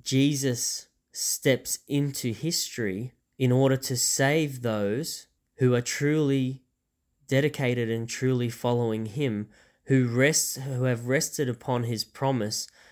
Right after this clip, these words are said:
and have looked at his promises and taken them by faith. And by doing so, we see historically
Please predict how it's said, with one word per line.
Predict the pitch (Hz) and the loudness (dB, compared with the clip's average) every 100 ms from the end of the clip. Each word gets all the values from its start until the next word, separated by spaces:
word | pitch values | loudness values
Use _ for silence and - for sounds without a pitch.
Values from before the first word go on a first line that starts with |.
| _ | _
and | - 120 | -2 0
have | 113 | 0
looked | 123 190 - | 0 0 0
at | 156 | 0
his | 135 127 | 0 -2
promises | - 120 117 - 120 110 110 - _ _ | -2 0 0 -2 -4 -4 -8 -18 _ _
and | - 120 | -4 -2
taken | - 143 143 131 120 | 2 2 2 0 0
them | 117 117 | 0 0
by | 104 | -2
faith. | 107 - 147 107 107 - - _ - | -4 -4 -2 -2 -6 -16 -20 _ -6
And | 120 120 | 0 2
by | 120 123 | 4 4
doing | 120 147 180 160 | 4 2 2 2
so, | - 123 110 | 0 0 0
we | 110 113 | 0 -2
see | - 131 | -2 0
historically | 117 113 - 139 139 135 117 101 104 | -2 -2 -2 0 0 -2 -4 -6 -6